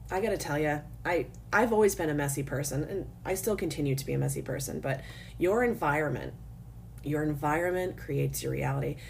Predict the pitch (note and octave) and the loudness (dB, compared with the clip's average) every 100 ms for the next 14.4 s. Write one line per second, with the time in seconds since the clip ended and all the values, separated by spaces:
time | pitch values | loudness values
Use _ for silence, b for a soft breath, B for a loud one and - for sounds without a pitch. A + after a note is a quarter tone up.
0 | B B B B - F3+ B3 D#4+ D4 D4+ | B B B B -6 2 6 8 8 6
1 | B3+ F#3+ D3+ D3 - - - G#3 G3+ G#3 | 6 4 0 -2 -4 -6 -2 2 6 6
2 | D#4 G#3 E3+ F#3 G3+ G3+ F3+ F3 D#3+ D3 | 6 6 4 4 2 2 2 2 2 0
3 | C#3+ - D3+ D3+ C#3 C#3 C#3 C#3 C#3 C#3 | -2 0 0 0 0 0 2 2 2 0
4 | C#3 C#3 C#3 C#3 C#3+ C3+ D3+ C#3+ C#3+ C3+ | 0 0 0 0 0 -2 0 0 2 2
5 | C#3 C3+ C3 B2+ - C#3+ D3 C3 C#3 C#3 | 2 0 0 -2 -2 -4 -2 0 0 0
6 | C#3 C#3 - F3 F#3 F3 - - - - | 0 2 2 4 4 2 -2 -8 -6 -2
7 | F#3 E3+ F3 - D#3 D3 C#3 B2 C#3 A#3 | 0 0 -2 -2 -2 2 2 0 0 0
8 | B3 D#4 - - E4 D4+ F#3+ D3+ D3 E3 | 0 -2 -2 4 6 6 4 0 2 0
9 | D#3+ C#3+ D3+ G3 F#3+ E3 - D#3+ D#3 E3+ | 0 0 0 2 2 2 2 2 4 4
10 | D#3+ C#3 C#3 C3+ F#3 B B B F3+ E3+ | 2 0 2 2 2 B B B -2 -2
11 | E3 - F3 F3 D#3 C3 C3+ - A#3 B3 | -2 -2 -2 0 0 0 -2 -2 -2 0
12 | G3+ F#3 - G3+ A3 B3+ A3 C4 C3+ - | 0 -2 -2 0 2 0 -2 -2 -2 -2
13 | A3+ - D4+ - - - B B B B | -4 -4 -4 -4 -4 -6 B B B B
14 | B3 - G3+ C#3+ | 0 6 6 4